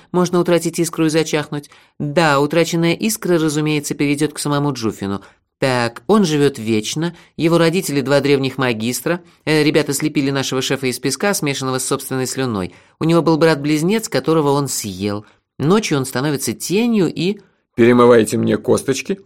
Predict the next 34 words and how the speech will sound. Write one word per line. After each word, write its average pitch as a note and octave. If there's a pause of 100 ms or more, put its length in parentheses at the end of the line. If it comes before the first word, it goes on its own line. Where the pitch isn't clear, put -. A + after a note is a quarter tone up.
(160)
бодро C#3+
спросил C#3
герой C3
городского B2
фольклора, C#3
с -
удовольствием A2
падая G2+
в -
свое G2+
кресло. F2+ (440)
«Я G#3
пытаюсь F#3
предостеречь D#3+
этого A#2+
бедного C3
юношу», F#2 (280)
улыбнулся G#2
сэр G#2+
Кофа. - (420)
«Бедного? A2+
Как A2
же! F2+ (280)
Видел F3
бы E3+
ты D3
его D#3+
в C#3+
обличье C#3+
вампира! A#2 (220)
Как F3
прошла F3
ночь, F3
герой?» A#2